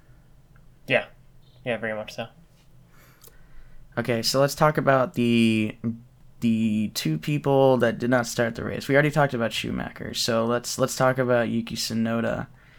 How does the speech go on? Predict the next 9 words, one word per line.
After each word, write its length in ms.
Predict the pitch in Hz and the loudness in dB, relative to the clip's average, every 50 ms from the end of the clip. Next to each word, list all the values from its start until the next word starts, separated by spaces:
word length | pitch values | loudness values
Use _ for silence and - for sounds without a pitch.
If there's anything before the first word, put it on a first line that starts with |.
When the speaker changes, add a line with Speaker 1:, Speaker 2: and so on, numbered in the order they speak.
| - - - - - | -20 -20 -20 -20 -8
Speaker 2:
He 320 | - - 127 131 135 139 | -4 -2 0 2 2 0
had 400 | 135 131 143 143 139 135 135 127 | 0 2 4 4 4 4 4 2
engine 320 | - 117 123 120 127 127 117 | 2 -2 -2 -2 -2 -4 -2
problems 680 | - 127 120 117 113 113 117 113 113 110 107 107 107 - | 0 0 0 0 2 2 0 0 0 0 0 -2 -4 -4
all 260 | 101 107 110 110 107 | -4 -2 -2 -2 -2
week. 540 | 113 110 - - - - - - - - - _ _ _ _ - - - - | -4 -6 -6 -8 -10 -12 -14 -20 -20 -20 -20 _ _ _ _ -20 -20 -18 -10
In 320 | - 113 113 110 110 123 - | -6 -4 -4 -4 -4 -6 -2
qualifying, 640 | - 139 131 131 131 - - 135 127 127 123 120 | 4 6 6 6 6 6 4 4 4 6 4 2
he, 600 | 117 117 117 117 117 113 113 110 110 107 107 104 | 0 0 0 2 2 2 2 0 0 -2 -2 -4